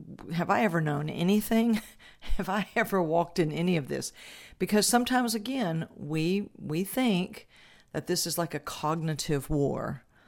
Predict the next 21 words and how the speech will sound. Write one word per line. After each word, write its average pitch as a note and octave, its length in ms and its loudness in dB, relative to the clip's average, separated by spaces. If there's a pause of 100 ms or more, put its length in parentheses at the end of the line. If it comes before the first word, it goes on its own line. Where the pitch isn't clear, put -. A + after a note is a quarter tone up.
(120)
Like G#3 120 2
we're A#3+ 60 4
just A3 200 2
gonna F#3+ 160 4
battle C#3+ 480 4
in D3 140 -2
our C#3 160 0
intellectual D3+ 580 -2
minds. E3+ 380 -2
No, D#3 320 2 (500)
there A3 180 6
is A#3+ 200 4
the F3+ 140 0
force D#3+ 840 2
of - 200 -6
hell D3 460 4
and - 200 -6
the C#3+ 40 -4
power D#3+ 280 10
of C#3+ 80 -4
sin D3 500 -4